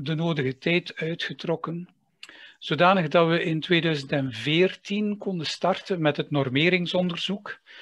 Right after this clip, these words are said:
dankzij de vele studenten die, eh, hieraan meegewerkt hebben. En ik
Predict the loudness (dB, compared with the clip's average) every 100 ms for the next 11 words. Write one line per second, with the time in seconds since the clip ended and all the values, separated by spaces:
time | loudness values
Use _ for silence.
0 | -18 -16 -18 -14 2 2 2 2 2 2
1 | 4 4 4 -2 -4 2 2 2 -2 -4
2 | -4 -10 _ _ _ _ _ _ _ _
3 | _ _ _ _ -8 -4 0 2 4 2
4 | 0 0 4 4 4 2 0 -2 -2 0
5 | 0 0 -4 -4 -2 -8 -12 -20 -20 -20
6 | -20 _ _ 0 0 0 -6 -8